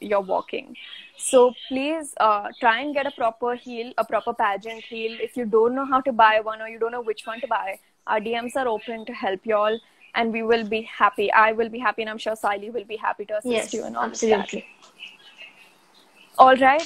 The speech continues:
Speaker 1: so I think we have officially come to the end of this live, and we hope that you've had a good time and most of your questions have been answered. And in case they haven't been, we're all also gonna come live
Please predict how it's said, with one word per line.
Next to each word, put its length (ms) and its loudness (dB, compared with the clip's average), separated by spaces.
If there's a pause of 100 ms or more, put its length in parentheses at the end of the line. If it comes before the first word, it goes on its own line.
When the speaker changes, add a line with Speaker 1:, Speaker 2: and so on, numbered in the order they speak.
(220)
Speaker 1:
so 260 0
I 120 2
think 280 -6
we 140 -8
have 360 -4
officially 520 -10
come 280 -4
to 80 -6
the 100 -2
end 180 -4
of 120 -6
this 220 -4
live, 340 -8 (320)
and 420 -8 (100)
we 120 -4
hope 360 4
that 200 2
you've 160 -4
had 200 2
a 60 -4
good 240 -4
time 340 -2
and 160 -8
most 260 -6
of 100 -16
your 160 2
questions 420 -8
have 180 -12
been 220 -12
answered. 680 -2 (840)
And 300 2
in 140 0
case 220 0
they 80 4
haven't 340 4
been, 280 -4
we're 160 -6
all 260 0
also 300 -6
gonna 180 -10
come 220 -2
live 340 -4